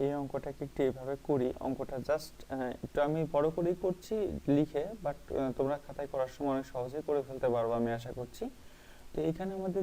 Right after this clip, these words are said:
যে দুইটা বিন্দু দেওয়া আছে, আমরা আগে সেই বিন্দু দুইটাকে একটু ভালো করে নোটিশ করি, ওকে? এই যে একটা বিন্দু আর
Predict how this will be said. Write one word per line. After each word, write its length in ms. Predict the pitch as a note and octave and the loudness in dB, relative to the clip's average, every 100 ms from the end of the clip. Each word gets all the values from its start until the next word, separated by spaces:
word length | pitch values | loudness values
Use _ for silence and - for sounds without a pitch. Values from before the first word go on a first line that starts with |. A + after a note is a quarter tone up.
| E3 | 2
যে 80 | E3+ | 2
দুইটা 180 | E3+ E3 D3+ D3 | 2 2 2 4
বিন্দু 240 | E3 E3+ D3+ | 4 4 4
দেওয়া 140 | C3 A#2 | 4 0
আছে, 120 | A#2 B2+ | -2 -2
আমরা 120 | B2+ C3+ | -2 -2
আগে 120 | C#3 | -4
সেই 140 | - D3 C#3+ | 0 2 2
বিন্দু 200 | D3 D3 | 2 4
দুইটাকে 300 | C#3+ C#3 B2 B2+ | 4 2 0 -2
একটু 120 | - B2+ | -2 -2
ভালো 140 | C3 A#2+ | -4 -2
করে 120 | A#2 A2 | 0 0
নোটিশ 220 | G#2+ A2+ - | -2 -8 -8
করি, 140 | - A2+ D#3+ | -4 -2 -2
ওকে? 160 | C#4 F#3 - - - - - - B2+ | -4 -6 -8 -18 -20 -20 -20 -10 -6
এই 60 | C3 | -2
যে 60 | C3+ C3 | 0 -2
একটা 160 | - C3+ | -2 -2
বিন্দু 220 | D3 E3 B3+ | 0 0 0
আর 80 | G#3+ | 0